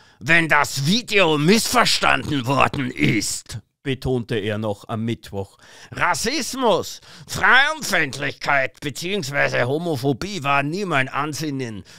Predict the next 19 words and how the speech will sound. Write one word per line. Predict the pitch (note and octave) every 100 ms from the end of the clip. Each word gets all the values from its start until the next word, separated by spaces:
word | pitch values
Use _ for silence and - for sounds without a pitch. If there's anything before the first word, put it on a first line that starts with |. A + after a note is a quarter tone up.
| C#3
bei | C#3+
der | B2+ C3
Erstellung | C3 B2 - D3 C#3+ C3+
dieses | B2 C3 B2 - A#2
Werks | C3 A#2 - - - -
und | C#3+
entsprechen | D#3+ C#3+ - E3+ E3 F#3 E3
nicht | G#3 F#3 -
meiner | E3 D3+ B2+
Einstellung.“ | A#2+ C#3+ D#3 - A#2 G#2 F2 D#2 C#2 - _ _
So | D3
richtig | D3+ A3+ - G#3+ -
distanzieren | F3+ E3 E3+ D#3 - D3+ E3+ C#3+
wollte | C#3 -
er | A2 B2
sich | C3 C3+ - - _ _ _ _ _
von | D3+
seinem | C#3 B2+ B2+ A2+
Werk, | A#2 C#3 F#3+ -